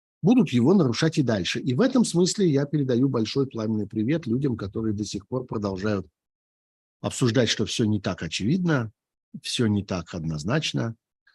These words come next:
и что в действительности непонятно, чей проект Алексей Навальный, и в сговоре с кем он действует. Ну, просто задумайтесь над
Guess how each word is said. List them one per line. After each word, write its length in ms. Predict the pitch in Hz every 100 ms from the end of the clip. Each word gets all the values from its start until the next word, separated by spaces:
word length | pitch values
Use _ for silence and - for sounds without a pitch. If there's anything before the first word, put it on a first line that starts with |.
| _ _ _
и 160 | 135 120
что 180 | - 110
в 60 |
действительности 640 | 104 - 131 120 107 - 113
непонятно, 640 | 107 107 113 104 - 98
чей 680 | - 135 131 113 104 98 92
проект 520 | - 107 104 101 -
Алексей 360 | 85 82 - 95
Навальный, 600 | 92 117 123 107 98 - _ _ _ _ _ _
и 280 | - 123 117
в 220 | 113 - 95
сговоре 540 | 101 104 139 120 110
с 120 | -
кем 400 | - 143 113 87 - -
он 360 | 104 101 95 87
действует. 560 | 156 175 - 123 104 -
Ну, 600 | 143 214 190 151 120 127 - - -
просто 500 | 151 - 131 110 95 -
задумайтесь 600 | 117 139 185 117 90 -
над 140 | 90